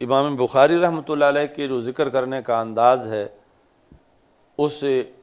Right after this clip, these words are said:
जवाज़ महसूस होता है, और ये इमाम शाफ़ी रहमतुल्लाह अलैह का मज़हब है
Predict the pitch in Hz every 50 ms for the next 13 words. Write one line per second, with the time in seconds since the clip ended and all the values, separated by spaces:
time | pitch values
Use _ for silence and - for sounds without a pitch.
0 | _ - 127 113 127 127 120 131 135 139 139 143 139 - - - - - - 117
1 | 113 113 110 - 123 120 101 - 107 98 92 - - 98 92 87 82 - - _
2 | _ _ _ _ _ _ _ _ _ _ _ _ _ _ _ _ _ _ _ _
3 | _ _ _ _ _ _ - 120 120 117 117 120 139 143 139 135 127 123 - -
4 | _ _ _ _ _ _ _ - 127 131 131 131 135 139 143 135 - - 135 139
5 | 143 143 151 156 156 147 143 131 127 120 127 131 131 131 123 123 123 120 - 123
6 | 110 110 120 123 120 127 113 98 95 92